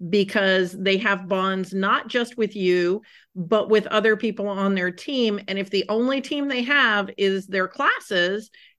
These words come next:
and there's some sort of conflict in their classroom, then they're gonna leave. But if the team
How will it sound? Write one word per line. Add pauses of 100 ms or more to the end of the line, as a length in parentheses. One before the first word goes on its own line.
and
there's
some
sort
of
conflict (380)
in
their
classroom,
then
they're
gonna
leave. (360)
But
if
the
team